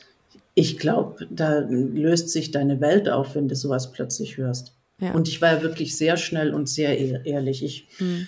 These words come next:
Speaker 1: hab mir auch hinterher Gedanken gemacht, ob das so richtig war. Aber im Endeffekt, also wenn ich mir das umgekehrt vorstelle, möchte ich schon auch, dass man ehrlich zu mir ist.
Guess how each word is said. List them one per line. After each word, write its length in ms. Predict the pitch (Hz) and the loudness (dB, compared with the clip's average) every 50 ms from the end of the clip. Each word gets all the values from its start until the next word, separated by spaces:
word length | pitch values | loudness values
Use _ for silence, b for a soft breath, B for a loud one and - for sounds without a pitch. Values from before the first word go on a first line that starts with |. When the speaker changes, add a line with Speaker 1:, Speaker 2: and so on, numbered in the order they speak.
| - _ - | -12 _ -2
Speaker 1:
hab 220 | 160 156 151 - | 0 0 0 2
mir 160 | 175 175 - | 2 2 2
auch 100 | 151 - | 2 2
hinterher 320 | - 165 170 165 165 151 151 | 0 0 2 4 4 2 2
Gedanken 380 | 151 143 156 151 151 147 151 | 2 0 0 -2 -2 -2 -2
gemacht, 260 | 151 151 147 143 - 147 | 0 0 0 0 -2 -2
ob 160 | 151 143 - | -4 -2 -4
das 140 | 143 131 - | -4 -4 -2
so 100 | - 135 | 0 2
richtig 480 | 143 180 196 - - - 196 - - | 2 2 2 0 -2 -8 -8 -6 -2
war. 400 | 170 170 175 175 175 175 175 - _ _ _ _ b b b b b b b _ _ _ _ _ _ | 0 2 2 2 0 -2 -6 -14 _ _ _ _ b b b b b b b _ _ _ _ _ _
Aber 180 | - 160 160 170 | 0 4 6 6
im 120 | 165 156 | 6 6
Endeffekt, 680 | - 175 190 190 196 196 - - 185 185 - - - - | 6 6 6 6 6 4 2 0 0 -2 -2 -6 -4 0
also 360 | - 165 139 160 165 160 139 160 | 2 2 2 2 2 2 4 4
wenn 160 | 165 165 165 | 4 4 2
ich 120 | 160 - | 0 0
mir 100 | 165 156 | 0 0
das 140 | 143 143 - | 0 -2 -2
umgekehrt 560 | - 180 185 185 - - - - 165 160 160 | -2 -2 -2 -2 -4 -4 -2 0 0 0 0
vorstelle, 760 | - - 160 170 170 - - 175 165 160 156 160 160 160 160 b b b b - | -2 -2 0 0 0 0 0 0 2 2 0 -2 -4 -6 -12 b b b b 0
möchte 280 | 160 165 165 165 160 160 | 2 2 2 2 0 -2
ich 80 | 143 - | -2 0
schon 180 | - 156 147 | 0 2 2
auch, 200 | 135 139 143 139 | 4 2 2 0
dass 240 | - 135 131 131 - | -2 -2 -2 -2 0
man 140 | 143 131 123 | 0 2 2
ehrlich 420 | - 131 127 127 127 131 127 - | 2 2 2 2 2 0 -4 -6
zu 120 | - - 143 | -6 -2 0
mir 220 | 131 123 - - | 0 0 0 -2
ist. 220 | - 127 - - | -4 -8 -10 -12